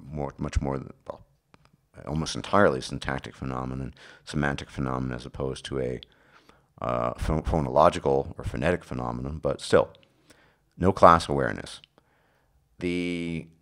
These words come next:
interesting thing when it comes to British English, though, where it, where I would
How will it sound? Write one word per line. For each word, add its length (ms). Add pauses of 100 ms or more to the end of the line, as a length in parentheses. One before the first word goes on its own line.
(1040)
interesting 580
thing 540
when 100
it 80
comes 300
to 100
British 380
English, 420
though, 220 (840)
where 220
it, 240
where 200
I 140
would 220